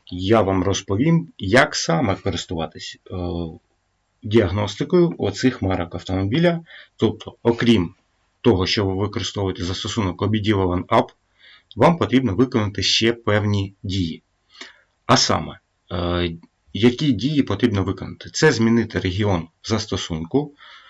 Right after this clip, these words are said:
Тобто, якщо ми беремо, е, діагностику Б М В, Toyota, Lexus, то вам достатньо змінити регіон на якусь країну. Е, там, й-, люб-, по суті, любу країну Європи. І,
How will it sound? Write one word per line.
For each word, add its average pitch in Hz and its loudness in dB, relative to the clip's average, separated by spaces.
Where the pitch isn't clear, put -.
Тобто, 98 -2
якщо 110 2
ми 135 4
беремо, 107 0
е, 92 -2
діагностику 101 -2
Б 90 -2
М 101 2
В, 87 0
Toyota, 92 0
Lexus, 90 -2
то 104 0
вам 123 6
достатньо 101 -2
змінити 95 -2
регіон 143 2
на 131 2
якусь 101 0
країну. 101 -2
Е, - -14
там, 87 -2
й-, 87 -10
люб-, 170 2
по 131 2
суті, 170 0
любу 113 2
країну 104 2
Європи. 92 -2
І, 123 8